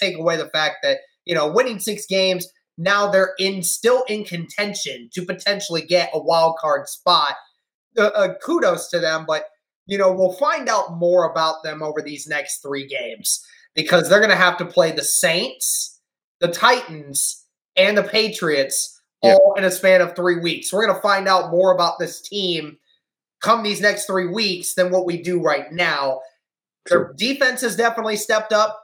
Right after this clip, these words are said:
Speaker 1: I mean, over the span of these last six games, they're giving up an average of about twelve points per game right now. So they're shutting teams down defensively.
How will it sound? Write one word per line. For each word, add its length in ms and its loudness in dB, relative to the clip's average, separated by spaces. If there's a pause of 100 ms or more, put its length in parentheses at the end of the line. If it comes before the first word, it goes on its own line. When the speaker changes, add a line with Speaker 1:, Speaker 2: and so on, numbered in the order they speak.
(180)
Speaker 1:
I 60 2
mean, 300 -2
over 240 4
the 100 2
span 380 2
of 80 -2
these 160 -4
last 380 0
six 260 -4
games, 420 -4 (560)
they're 260 2
giving 360 2
up 200 2
an 180 -4 (140)
average 480 0
of 80 -2
about 340 0 (260)
twelve 480 6 (160)
points 300 0
per 220 -4
game 300 -4
right 200 0
now. 340 -2 (260)
So 520 0 (200)
they're 160 2
shutting 500 0
teams 360 -6
down 340 0
defensively. 800 -4